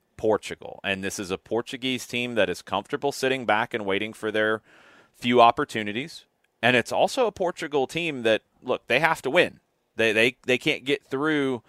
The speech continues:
with a draw because you expect the Dutch to beat Vietnam. So they have to win. Even if they go down one nil, even if they go down two nil,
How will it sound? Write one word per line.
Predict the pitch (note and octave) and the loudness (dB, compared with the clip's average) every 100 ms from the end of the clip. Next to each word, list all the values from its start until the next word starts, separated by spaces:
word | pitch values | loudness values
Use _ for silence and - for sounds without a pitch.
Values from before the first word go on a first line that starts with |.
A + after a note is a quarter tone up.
| - - _ | -20 -20 _
with | A2+ B2+ C3 - | 2 6 6 4
a | A#2 | 2
draw | F#2+ G#2 B2 A#2 A#2 | 2 6 8 10 8
because | A2 A#2+ A#2+ A2+ G#2 - - | 6 0 2 0 0 -10 -12
you | A2 A2+ | -6 -6
expect | - - G#2+ | -2 0 0
the | - | 0
Dutch | F#2+ G2 - | 0 0 0
to | - | -8
beat | F2+ F#2 | -6 -6
Vietnam. | F#2+ G2 - D3+ G2 E2+ | -4 -4 0 2 2 0
So | - | -2
they | A2+ | 0
have | C#3 F#3 - | 2 0 -2
to | |
win. | D#3+ F#3+ F#2 - _ _ _ _ - | -2 0 0 -4 _ _ _ _ -4
Even | F#3+ C#4 B3+ | -2 0 0
if | A#3+ - | -2 -2
they | A3+ A3 G#3+ G#3 - _ _ _ - | 2 4 4 -2 -14 _ _ _ 2
go | G3 | 4
down | F#3+ G#3+ A3 | 6 4 4
one | C#3+ G#2+ | 2 0
nil, | F#2 - - | -4 -8 -10
even | G#2+ B2+ | -8 -4
if | A3+ | -4
they | - C4 | -4 0
go | A3 A3+ | 2 2
down | A#3 G#3 | 2 -2
two | - - - D#4+ F4 | -6 -12 -2 0 0
nil, | G2 - - | -2 -10 -16